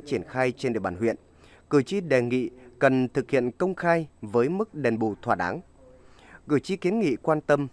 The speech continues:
nâng mức phụ cấp cho đội ngũ nhân viên y tế thôn làng, cán bộ hội, đoàn thể ở cơ sở,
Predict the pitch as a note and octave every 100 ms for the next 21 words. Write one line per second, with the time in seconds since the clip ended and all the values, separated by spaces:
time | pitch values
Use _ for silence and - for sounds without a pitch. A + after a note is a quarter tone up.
0 | - A2 B2 C3 F#3 A3 _ - C3 -
1 | G3+ - _ _ - B2+ A#2+ A#2 A2+ G#2+
2 | G#2 F#3 D3 C3 A2+ B2+ A2 A#2+ A2+ D3+
3 | E3+ D#3 B2 A2 F#2 - - - - E3
4 | F3 G#2+ B2+ A#2+ - _ - C3+ C3+ A#2+
5 | B2+ G#2 - G#2+ F3+ - B2